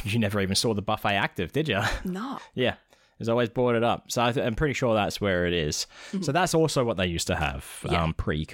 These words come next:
Speaker 1: pre-covid, you know,
Speaker 2: Yeah.
Speaker 1: back when we were all living, uh, care, fancy free and,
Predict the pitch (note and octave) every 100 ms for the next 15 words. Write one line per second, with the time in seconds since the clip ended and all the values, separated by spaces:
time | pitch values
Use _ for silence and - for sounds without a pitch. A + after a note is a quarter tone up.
0 | - - D3 B2 A2 - F2 E2+ B1 B1
1 | F#2+ G2+ D#2 D2+ _ - - - G#2 G2
2 | G#2+ G2 G2 F#2+ F#2 F#2 F#2 F#2 F2+ F2+
3 | F#2 F2 F2 C#2+ C2+ F2 F2 F2 - G2+
4 | G2 - B2 A#2 G#2 A2+ - A2 A2 A2
5 | F#2+ F2 F2